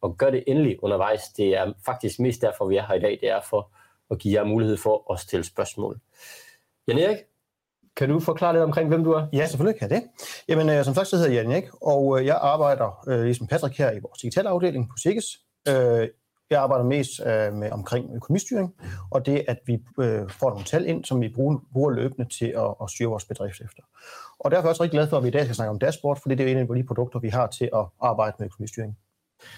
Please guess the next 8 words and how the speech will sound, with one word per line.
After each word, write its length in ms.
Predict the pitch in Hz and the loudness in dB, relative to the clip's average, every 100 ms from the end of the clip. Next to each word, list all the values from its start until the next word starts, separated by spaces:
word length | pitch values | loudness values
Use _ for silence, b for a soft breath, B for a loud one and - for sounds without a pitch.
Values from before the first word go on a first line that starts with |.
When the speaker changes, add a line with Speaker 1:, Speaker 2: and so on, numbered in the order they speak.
| B B B | B B B
Speaker 1:
Vi 120 | - 151 | 0 2
skal, 380 | 160 151 180 - | 4 4 2 -2
som 240 | - 131 123 | -4 -2 0
sagt, 420 | 131 139 - - - | 0 -2 -6 -18 -2
igennem, 540 | 123 110 135 127 101 | 0 4 4 4 4
øh, 380 | 95 92 95 90 | 4 4 4 2
hvad 320 | 90 101 117 - | 2 4 2 0
er 160 | 107 | -2